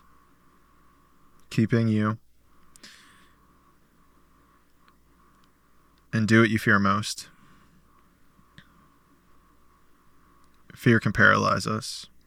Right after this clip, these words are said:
So know that you are safe. You are loved. And at least consider doing that thing you fear most.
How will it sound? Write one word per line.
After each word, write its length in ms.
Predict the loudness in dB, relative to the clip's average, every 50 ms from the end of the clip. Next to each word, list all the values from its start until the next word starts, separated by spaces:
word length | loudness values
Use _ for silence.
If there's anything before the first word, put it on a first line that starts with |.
| -20 -20 -20 -20 -20 _ -20 -20 -20 -20 _ -20 -20 -20 -20 -20 -20 -20 -20 _ _ -20 -20 _
So 180 | -10 -6 -4 -2
know 180 | 0 2 2 4
that 120 | 2 2
you 140 | 0 0 0
are 100 | 0 0
safe. 600 | -2 -2 -4 -4 -4 -4 -4 -8 -12 -18 -20 -20 -20 -20 -20 _ _ _ -20 -20 _ _ -20 -20 -20 -20 -20 -20 -10 -4
You 160 | -2 2 2
are 80 | 2 2
loved. 500 | 2 0 -4 -4 -6 -6 -8 -10 -14 -16 -18 -20 _ -20 -20 -20 -20 -20 -20 -20 -20 -20 _ _ _ -20 -20 _ -20 -20 -20 -20 _ _ _ -20 -20 -20 -20 -20 -20 -20 -20 -20 -20 -20 -20 -20 -20 -20 -20 _ _ -20 _ _ _ _ -20 -20 -20 _ _ _ _ _ _ _ _ _ _ _ _ _ _ _ _ _ _ _ _ _ _ _ _ _ _ _ _ _ _ _ _ -20 -20 -20 _ _ _ -4
And 100 | -2 0
at 80 | 0
least 160 | 0 0 -2
consider 320 | -2 -4 -2 0 0 0 0
doing 220 | 0 0 0 -2
that 180 | -2 -4 -4 -4
thing 140 | -4 -4 -4
you 80 | -6
fear 180 | -4 -4 -4 -2
most. 520 | -2 -2 -4 -4 -6 -8 -10 -12 -14 -16